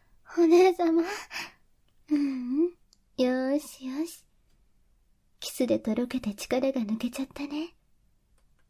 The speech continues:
Speaker 2: 私に抱きついてきて、かわいい。ほら、私の家まで行くよ。
Speaker 1: は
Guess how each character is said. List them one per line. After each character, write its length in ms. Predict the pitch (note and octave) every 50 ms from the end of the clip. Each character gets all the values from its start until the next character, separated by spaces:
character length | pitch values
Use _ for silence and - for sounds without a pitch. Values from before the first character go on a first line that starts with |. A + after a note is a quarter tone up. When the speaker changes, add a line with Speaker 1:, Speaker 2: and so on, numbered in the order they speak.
| _ -
Speaker 2:
私 400 | C4+ A3+ A#3 - B3+ A#3+ - -
に 140 | B3+ B3 A#3
抱 120 | B3+ B3+
き 120 | - -
つ 140 | - - C#4
い 100 | C#4 C#4
て 120 | - D#4 D#4
き 80 | - -
て、 140 | - - D4 C#4+ - - _ -
か 120 | - C4+
わ 320 | C4 C4 B3+ C4 C4 C4+ C#4
い 60 | C#4
い。 320 | C#4+ D#4 E4 F4 F4 - _ _ _ _ _ _ _ _ _ _ _ _ _ _ _ _ _ -
ほ 180 | B3 B3 C4
ら、 240 | B3 B3+ A#3+ - - _ _ _ _ _ _ _ _ _ _ -
私 360 | A#3+ G#3+ A3 A#3 A3+ - A#3+
の 100 | B3 A#3+
家 200 | B3 A#3+ C4 C4+
ま 120 | C4 B3+
で 100 | A3+ G3+
行 160 | F#3 F3+ F#3 -
く 140 | - B3
よ。 160 | B3+ C4 C4+ D4+
Speaker 1:
は 80 | E4